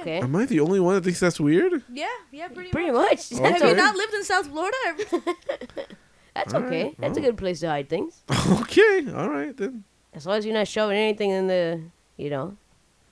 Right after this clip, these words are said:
Speaker 1: all the way in. If
Speaker 2: Because
Speaker 1: it's a crack, it's
Speaker 2: everyone
Speaker 1: fine.
Speaker 2: else thought it was weird, but you're the only ones that don't think so.
Speaker 1: I don't think it's that weird.
Speaker 3: I guess 'cause it's, like, a very high drug, um, populated, um, area that we live in.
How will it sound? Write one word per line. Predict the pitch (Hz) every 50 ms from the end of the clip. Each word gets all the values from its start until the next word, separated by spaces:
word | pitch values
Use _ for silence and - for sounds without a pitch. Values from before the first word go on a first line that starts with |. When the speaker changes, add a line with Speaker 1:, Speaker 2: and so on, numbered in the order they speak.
| _ _ -
Speaker 1:
all | 160 190 208 202
the | 196
way | 190 180 170 175 226 269 277 233
in. | 233 233 -
If | 208 208
Speaker 2:
Because | - 202 - 180
Speaker 1:
it's | 180 160 -
a |
crack, | - 190 -
it's | 175
Speaker 2:
everyone | 196 214 233 240 226 226 196
Speaker 1:
fine. | 196 214
Speaker 2:
else | 226 202 -
thought | 208 196 214 226
it | 226
was | 233 233 294 285
weird, | 226 262 285 302 277 254 208
but | 208 214
you're | 196 226 254 254
the | 247 233
only | 240 247 254 247
ones | 240 240 240 240
that | 208 220 180
don't | 208 226 262 262 214
think | - 240 269 381 -
so. | - 254 240 214 202 214 220 214 214 202 208 -
Speaker 1:
I | 427
don't | 453 494 453 -
think | 320 269
it's | 233 190
that | 190 170 156 139
weird. | 135 135 135 139 151 196 190 -
Speaker 3:
I | 302
guess | 311 370 392 - -
'cause | 359 330 294
it's, | 302 - -
like, | 269 247 240 240
a |
very | 220 226 226 226 226 220 220
high | 220 208 214 208 202 202 202 196 190 185 _ _ _ _ _ 202 196
drug, | 226 214 208 202 208 220 220 -
um, | 202 196 190 190 190 190 196 196 202 _ _ _ -
populated, | 208 208 - 220 208 202 190 190 190 190 180
um, | 180 175 175 180 180 180 185 _ _ _ _ _ _ _ _ _ _ _ _ _ _ _ _ _ -
area | 208 214 208 202
that | 202 190
we | 196 196
live | 196 202 202
in. | 214 214